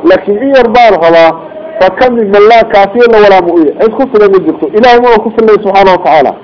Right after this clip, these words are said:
وكفر له يا إلهي يرى كالقعي. إلهي مرقه كالقعي من إلهي مرقه سوء سبحانه، مرقه يو كالقعي من إلهي نقوي سبحانه وتعالى.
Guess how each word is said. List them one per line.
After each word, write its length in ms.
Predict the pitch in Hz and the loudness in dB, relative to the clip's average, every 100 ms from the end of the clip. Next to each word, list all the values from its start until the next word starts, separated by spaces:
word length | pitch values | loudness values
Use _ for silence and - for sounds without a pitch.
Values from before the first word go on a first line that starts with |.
| - - - | -20 -20 -4
وكفر 520 | 339 427 - 277 - | 2 2 2 -2 -2
له 160 | 233 254 | -2 0
يا 300 | 269 226 196 | 2 2 4
إلهي 520 | 190 180 220 254 233 226 | 2 2 2 2 4 4
يرى 320 | 247 233 202 | 2 2 2
كالقعي. 600 | - 208 175 160 160 160 - - - 415 | 0 -2 0 2 2 -2 -10 -20 -6 0
إلهي 380 | 220 254 226 226 | 4 4 4 2
مرقه 300 | 247 240 220 | 0 0 -2
كالقعي 540 | 226 240 208 214 254 | 0 0 2 2 2
من 80 | 220 | 2
إلهي 300 | 233 240 233 | 0 2 2
مرقه 360 | 240 220 214 | 2 2 0
سوء 140 | 220 214 185 208 214 202 | -4 -4 2 2 2 0
سبحانه، 380 | 190 208 214 214 | -2 0 0 0
مرقه 340 | 220 220 233 | 0 2 2
يو 80 | 214 | 2
كالقعي 360 | 247 220 220 | 0 0 0
من 160 | 208 214 | 0 -2
إلهي 300 | 214 208 196 | -2 0 2
نقوي 420 | 196 170 190 175 | 0 2 2 2
سبحانه 260 | 175 175 170 | 0 0 0
وتعالى. 460 | 160 143 135 113 | 0 0 0 -2